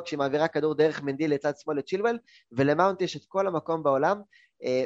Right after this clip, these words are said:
ופה גם הזמן לפרגן לוורנר על תנועה אדירה שהוא עושה לכנף שמאל שמושכת את דיאס איתו. ברגע שדיאס רץ, רץ איתו, אין קשר שמחזיק, וקאי הוורץ רץ דרך האמצע.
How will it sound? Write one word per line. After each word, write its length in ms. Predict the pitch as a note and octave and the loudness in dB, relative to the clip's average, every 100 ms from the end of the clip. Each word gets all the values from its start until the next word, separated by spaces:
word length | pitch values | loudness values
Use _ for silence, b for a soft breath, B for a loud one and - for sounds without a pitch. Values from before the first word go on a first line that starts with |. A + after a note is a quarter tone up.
| C3+ | 0
ופה 280 | C#3+ F3+ F3 | 2 2 6
גם 140 | F3 | 4
הזמן 260 | C#3+ D3 D#3+ | 4 2 0
לפרגן 400 | D#3 C#3 C3+ D3 | 0 -4 0 0
לוורנר 500 | C3+ B2+ D3+ D#3 C3+ | 2 2 2 0 -2
על 180 | C3 B2+ | -2 -4
תנועה 480 | - C#3 D3+ D3+ C#3 | -6 -4 -2 0 -2
אדירה 540 | A#2+ C3 C3+ D#3 C#3 | -6 -8 -2 0 0
שהוא 240 | - B2+ | -4 -12
עושה 220 | B2 - D3 | -8 -2 0
לכנף 520 | C3 - C3+ C3+ C#3 | -2 -4 -8 -6 -8
שמאל 300 | - D3 D3 | -8 -6 -6
שמושכת 600 | - B2 A#2 F#3 E3+ C3+ | -8 -12 -4 -2 -2 -6
את 80 | A2+ _ | -10 _
דיאס 300 | D3+ D#3 - | 2 4 2
איתו. 320 | A#2+ D3 G3 G#3+ b b b - | -6 -2 -2 -4 b b b -2
ברגע 220 | D3 D#3+ | -2 -2
שדיאס 500 | D3+ C3+ F3+ F3 E3 | -4 0 2 2 2
רץ, 260 | E3+ E3 - | 0 0 0
רץ 180 | D#3 D#3 | 0 0
איתו, 260 | D3 D3 C#3+ - _ _ | -2 -2 -4 -6 _ _
אין 140 | D#3+ F3 | -2 0
קשר 420 | F#3+ E3+ D3+ C#3+ | -2 -2 0 0
שמחזיק, 500 | C#3 C#3+ C3+ C#3+ D#3 b b b _ - | -2 -8 -4 -4 -4 b b b _ -6
וקאי 380 | A#2+ B2 E3 F3 | -4 2 6 6
הוורץ 240 | E3 D#3+ | 4 2
רץ 140 | F3 D#3+ | -2 2
דרך 180 | F3 | 2
האמצע. 340 | E3 F#3+ - | 2 -2 0